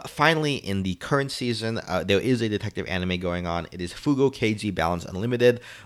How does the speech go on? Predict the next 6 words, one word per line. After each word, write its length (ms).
or 400
Detective 560
Millionaire 500
Balance 440
Unlimited. 520
Uh, 300